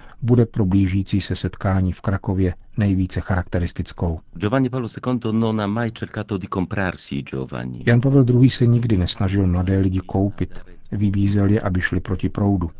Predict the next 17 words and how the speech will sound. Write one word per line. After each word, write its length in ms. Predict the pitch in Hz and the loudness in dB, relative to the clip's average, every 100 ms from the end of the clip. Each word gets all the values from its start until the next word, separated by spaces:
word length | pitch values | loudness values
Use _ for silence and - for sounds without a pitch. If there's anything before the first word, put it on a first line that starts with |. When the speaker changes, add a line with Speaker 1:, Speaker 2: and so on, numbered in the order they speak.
| - - - - - - | -16 -14 -14 -14 -14 0
Speaker 1:
Mladí 420 | 113 107 98 98 | 4 4 4 2
velmi 320 | 98 101 104 | 2 2 2
dobře 300 | 90 82 90 | 2 -2 -4
rozuměli 500 | 85 87 90 90 85 | -4 -2 0 0 0
tomu, 300 | 85 95 87 80 - | -2 0 0 -2 -12
co 140 | - 95 | -8 -8
chce 220 | - 90 | -4 -4
papež 340 | 90 101 90 | -4 -4 -2
říci. 360 | 90 87 - 90 - - - - - - - - | -2 -2 -4 -8 -10 -20 -20 -20 -20 -20 -20 -6
Právě 340 | - 101 101 98 | 0 2 4 2
v 80 | |
Polsku 460 | - 110 110 - 120 | 0 0 0 0 2
Jan 200 | 104 95 | 2 2
Pavel 280 | 95 95 90 | 0 0 0
druhý 400 | 90 92 98 101 | 0 0 0 0
opakovaně 580 | 101 87 - 87 82 82 | -4 -6 -4 -2 -2 -2
prohlásil, 760 | 92 95 92 95 - 98 92 | -2 0 0 -2 0 0 0